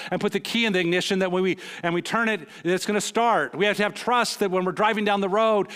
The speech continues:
it's gonna work. There's so many things in our life that are trust-oriented.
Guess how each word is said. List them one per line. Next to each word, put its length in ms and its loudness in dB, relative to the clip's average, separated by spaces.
it's 160 0
gonna 220 2
work. 500 0
There's 160 0
so 160 2
many 160 2
things 420 0
in 60 2
our 160 2
life 380 4
that 100 0
are 80 0
trust-oriented. 1400 -2